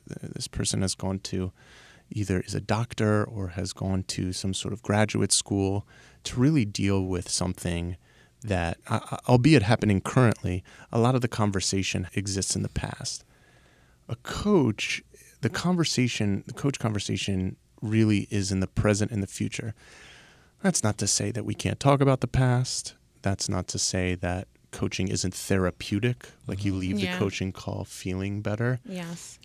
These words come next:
Speaker 1: But it's really sort of, what are you up to? What are you working towards?
Speaker 3: Okay.
Speaker 1: Um, an analogy I like to make is that on the physical level, if you're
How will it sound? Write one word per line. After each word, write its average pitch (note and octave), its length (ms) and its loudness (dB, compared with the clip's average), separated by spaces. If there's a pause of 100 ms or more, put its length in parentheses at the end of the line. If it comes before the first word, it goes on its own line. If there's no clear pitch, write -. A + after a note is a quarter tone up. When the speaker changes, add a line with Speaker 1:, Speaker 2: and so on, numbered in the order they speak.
(100)
Speaker 1:
But C3 120 0
it's C3 160 0
really D3+ 400 4
sort A2+ 420 2
of, G#2 380 2
what A#2+ 300 4
are C#3 40 6
you B2+ 180 4
up G#2+ 220 -2
to? G2+ 300 2
What G#2 240 0
are G#2 40 0
you G2+ 120 0
working A2 460 -8
towards? - 760 -6 (560)
Speaker 3:
Okay. F3+ 120 -18 (760)
Speaker 1:
Um, G2+ 380 2
an A2+ 80 2
analogy A#2 640 4
I G2 80 0
like F#2+ 240 -2
to - 80 -4
make F2+ 480 0
is F2+ 180 -4
that F2+ 400 -6
on G2+ 120 -4
the F#2 80 -4
physical A2+ 400 0
level, F#2 340 -2 (160)
if A#2 180 -4
you're D3+ 200 0